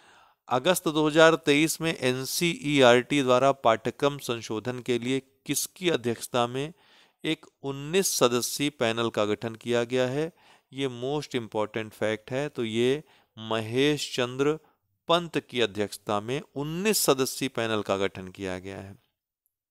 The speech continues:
ठीक है, किसके द्वारा किया गया है, तो एनसीईआरटी के द्वारा किया गया है। किसकी अध्यक्षता में किया गया है, तो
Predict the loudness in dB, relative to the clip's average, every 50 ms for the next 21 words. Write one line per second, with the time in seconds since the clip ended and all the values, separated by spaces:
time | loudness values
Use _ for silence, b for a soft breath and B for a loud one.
0 | _ _ _ _ _ b b b b b b b b b b -6 -6 -4 -2 -2
1 | -4 -4 -8 _ b b b b b b b b _ _ _ _ _ -4 -4 -2
2 | 0 2 2 4 6 8 8 8 8 6 6 6 8 8 10 10 8 8 6 8
3 | 6 4 4 4 2 2 2 0 -2 -2 -2 -2 0 2 4 4 4 4 2 0
4 | -2 0 0 0 2 2 2 2 2 0 -2 -2 -2 0 0 0 0 -2 -2 -2
5 | -2 -4 -8 -8 -6 -6 -6 -4 -2 2 2 2 2 2 -4 -4 -4 -2 -2 -2
6 | -2 -2 -4 -6 -2 0 0 0 0 0 0 0 0 0 -2 -4 -6 -8 -10 b
7 | b b b b b b b -6 -4 -4 -4